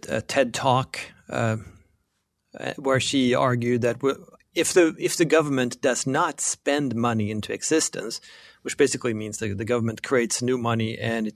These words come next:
pr-, it buys resources from businesses, then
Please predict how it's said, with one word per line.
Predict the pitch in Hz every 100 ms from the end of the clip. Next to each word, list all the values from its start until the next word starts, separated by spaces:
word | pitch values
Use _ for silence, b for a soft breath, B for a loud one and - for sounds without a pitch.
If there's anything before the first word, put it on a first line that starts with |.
| _
pr-, | - - -
it | 120 123
buys | 131 139 120
resources | 127 120 123 110 113 -
from | 113 107
businesses, | 107 117 123 - 113 - B B B B B -
then | 147 147